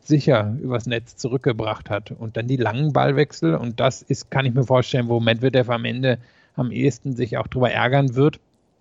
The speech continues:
steht eben eine Bilanz von achtzehn zu dreizehn für Djokovic, aber sechzehn davon waren Fehler,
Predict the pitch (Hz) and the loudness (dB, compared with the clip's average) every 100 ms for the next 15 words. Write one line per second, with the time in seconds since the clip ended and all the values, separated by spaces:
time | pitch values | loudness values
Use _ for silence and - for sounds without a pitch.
0 | _ _ _ - - - 131 123 120 123 | _ _ _ -20 -10 -4 -4 -2 -4 -2
1 | 131 117 123 - 123 113 - 131 - 113 | 0 0 -2 -4 -6 -6 -6 -6 -4 -2
2 | 110 113 - 127 123 113 113 139 127 139 | 0 0 0 -4 -4 -4 -2 0 0 0
3 | 120 117 110 113 - 120 127 - - 135 | -2 0 0 -4 -10 -8 -6 -6 -4 -2
4 | 123 117 127 120 110 - 127 127 135 139 | 0 0 0 0 0 -2 0 2 4 4